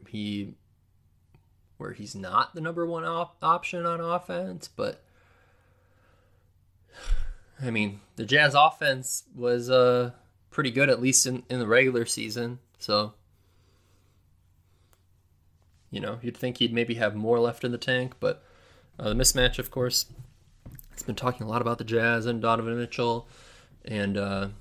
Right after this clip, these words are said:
I heard that someone interviewed Donovan Mitchell about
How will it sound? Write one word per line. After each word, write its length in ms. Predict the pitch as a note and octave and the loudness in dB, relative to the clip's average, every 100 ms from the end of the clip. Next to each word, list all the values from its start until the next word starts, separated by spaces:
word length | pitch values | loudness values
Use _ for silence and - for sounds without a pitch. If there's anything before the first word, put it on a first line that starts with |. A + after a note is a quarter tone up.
| - - _ - - - - _ _ _ _ _ - | -20 -20 _ -20 -20 -20 -20 _ _ _ _ _ -14
I 100 | G#2+ | -6
heard 480 | G#2 G#2 G2+ G2 G2 | 2 6 8 6 2
that 460 | - F#2+ F#2 - - | 2 4 4 4 4
someone 240 | G#2+ G2 | 6 4
interviewed 440 | G2+ G2 F#2+ G2+ G2 | 4 4 4 2 2
Donovan 320 | G2 G2 G2 | 2 2 0
Mitchell 320 | G#2 - G2+ | 2 2 0
about 320 | F#2+ G2 - | 2 2 2